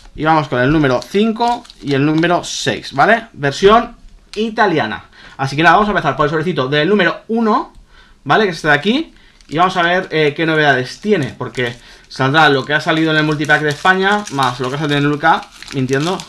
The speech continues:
o uno de los dos, más la versión italiana. Así que nosotros nos vamos a centrar en los nuevos, en la versión italiana, y los demás pues no le vamos a hacer mucho caso porque ya los hemos visto. Si alguien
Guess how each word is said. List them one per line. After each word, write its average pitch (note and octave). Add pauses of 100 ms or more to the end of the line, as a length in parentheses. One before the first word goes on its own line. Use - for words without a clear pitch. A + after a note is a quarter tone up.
(640)
o B2
uno D3+
de D3
los C#3+
dos, A3
más B2
la A#2
versión A2
italiana. B2
Así -
que A2 (300)
nosotros C#3+
nos D#3+
vamos D#3+
a D#3
centrar D#3
en B2+
los A#2+
nuevos, F3+
en C3+
la B2+
versión A#2+
italiana, F3 (460)
y B2+
los B2
demás C3
pues C#3
no D3
le D3+
vamos C3
a B2+
hacer C3+
mucho A#2
caso C#3+
porque A2+
ya G#2+
los G#2
hemos G#2
visto. C3+
Si A#2
alguien C3+